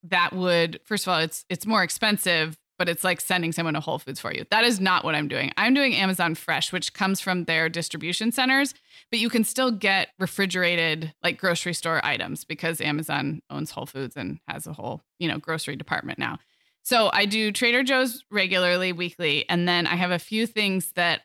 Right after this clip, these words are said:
I have started ordering from Amazon Fresh, and they sort of just replace a, a quick run to another grocery store. There's a couple of deli meats the kids like in their lunches. It's like a list of six or seven things that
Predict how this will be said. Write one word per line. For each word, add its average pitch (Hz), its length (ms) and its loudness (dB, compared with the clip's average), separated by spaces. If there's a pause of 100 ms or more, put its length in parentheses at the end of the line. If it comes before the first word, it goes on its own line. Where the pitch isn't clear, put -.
I 156 300 0
have 156 420 -6 (100)
started 165 300 -2
ordering 156 420 -2
from 156 300 -4
Amazon 156 400 -2
Fresh, 160 400 -2
and 190 100 2
they 190 80 2
sort 254 220 0
of 233 140 -2
just 202 180 -4
replace 175 640 -2
a, 165 140 -2 (100)
a 165 100 -4
quick - 320 -8
run 160 260 -2
to 160 220 -6
another 151 320 -2
grocery 226 340 -2
store. 269 360 -2
There's 185 180 -2
a 170 40 -6
couple 185 220 -2
of 170 140 -4
deli 165 300 0
meats 175 260 -2
the 165 80 -8
kids 170 260 -6
like 160 200 -2
in 151 80 -8
their 135 140 -6
lunches. 196 520 0 (320)
It's 262 140 0
like 285 80 2
a 285 60 4
list 262 280 2
of 214 80 -2
six - 260 -2
or 185 60 0
seven 156 320 -2
things 143 380 -2
that 135 320 0